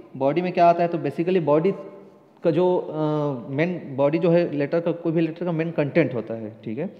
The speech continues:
तो लेट-, letter का जो content होता है वो basically तीन paragraph में होना चाहिए। इसको तीन, तीन paragraph में अपन divide कर देते हैं, ठीक है। तीनों paragraph में देखिए क्या क्या होता है। First paragraph में क्या होना चाहिए, तीन से ज़्यादा paragraph में ना हो, ठीक है। कोशिश कीजिए कि एक, एक हो तो अच्छी बात है, दो हो तो भी अच्छी बात है,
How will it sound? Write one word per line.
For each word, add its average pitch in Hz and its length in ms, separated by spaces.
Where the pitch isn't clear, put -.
तो 151 60
लेट-, 160 460
letter 160 300
का 202 80
जो 202 100
content 190 360
होता 190 180
है 190 40
वो 185 180
basically 185 280
तीन 196 240
paragraph 156 420
में 139 60
होना 123 160
चाहिए। 113 220
इसको - 120
तीन, 175 280
तीन 170 140
paragraph 165 360
में 170 80
अपन 160 220
divide 143 320
कर 156 80
देते 156 240
हैं, 165 200
ठीक 147 140
है। 220 120
तीनों 165 160
paragraph 165 400
में 165 220
देखिए 139 240
क्या 151 140
क्या 151 140
होता 151 120
है। 151 60
First 165 220
paragraph 165 380
में 170 80
क्या 165 120
होना 160 160
चाहिए, 160 300
तीन 196 120
से 190 40
ज़्यादा 196 200
paragraph 190 460
में 175 80
ना 170 100
हो, 113 240
ठीक 147 120
है। 190 100
कोशिश 175 280
कीजिए 180 240
कि 185 240
एक, 165 480
एक 156 200
हो 170 140
तो 160 120
अच्छी 147 220
बात 156 220
है, 147 100
दो 151 100
हो 151 100
तो 156 140
भी 143 80
अच्छी 151 200
बात 147 240
है, - 380